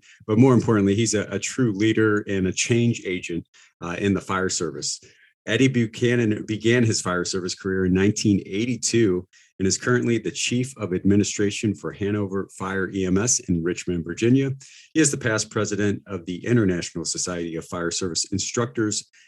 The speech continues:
and was the George D. Post Instructor of the Year in twenty fifteen for the creation of the slice R S concept, which was incorporated into I S F S I's Principles of Modern Fire Attack program. Eddie also serves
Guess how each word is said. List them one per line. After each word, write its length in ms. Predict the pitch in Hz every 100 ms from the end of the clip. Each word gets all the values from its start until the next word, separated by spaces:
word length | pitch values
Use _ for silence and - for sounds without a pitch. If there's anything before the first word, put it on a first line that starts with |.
| _
and 180 | 98 98
was 240 | 107 104 -
the 180 | 92 78
George 520 | - 104 113 101 - -
D. 240 | - 101 95
Post 380 | 113 117 113 98
Instructor 440 | 85 - 90 92
of 120 | 82
the 60 | 90
Year 280 | 104 117 95
in 160 | 85
twenty 280 | - 92 87
fifteen 600 | - 92 - 117 117 110 _ _ _
for 100 | 98
the 60 | 95
creation 560 | - 123 123 - 110
of 140 | 101 92
the 80 | 87
slice 420 | - 95 92 -
R 220 | 98 95
S 140 | 92
concept, 580 | - 113 110 117 120 _ _ _ _ -
which 360 | 147 165 -
was 220 | 143 131 117
incorporated 800 | 135 135 143 135 101 92 95 92
into 420 | 104 98 104 85
I 200 | 98 113
S 320 | 101 98 - 110
F 160 | 113
S 180 | 104 101
I's 260 | 95 95 -
Principles 600 | - 107 - 90 87 - 90
of 120 | 87
Modern 460 | 87 87 90 87 -
Fire 360 | - 92 87
Attack 440 | 80 - 87 82 -
program. 440 | 113 98 85 76 - - - - _ 113
Eddie 220 | 131 123
also 280 | 120 - 131
serves 420 | 120 123 120